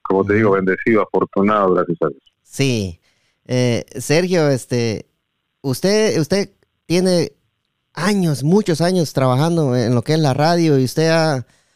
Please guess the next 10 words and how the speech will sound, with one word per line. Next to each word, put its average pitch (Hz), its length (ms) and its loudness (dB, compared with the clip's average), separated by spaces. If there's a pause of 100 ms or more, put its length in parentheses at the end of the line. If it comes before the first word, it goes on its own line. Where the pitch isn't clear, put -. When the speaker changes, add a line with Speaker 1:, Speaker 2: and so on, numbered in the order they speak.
(100)
Speaker 2:
ha 135 160 -2
podido 160 240 0
entrevistar 139 540 0
a 160 60 0
una 160 180 0
infinidad 135 420 0
de 151 100 2
artistas, 117 680 -2
¿verdad? 123 420 0 (640)
Eh, 139 480 0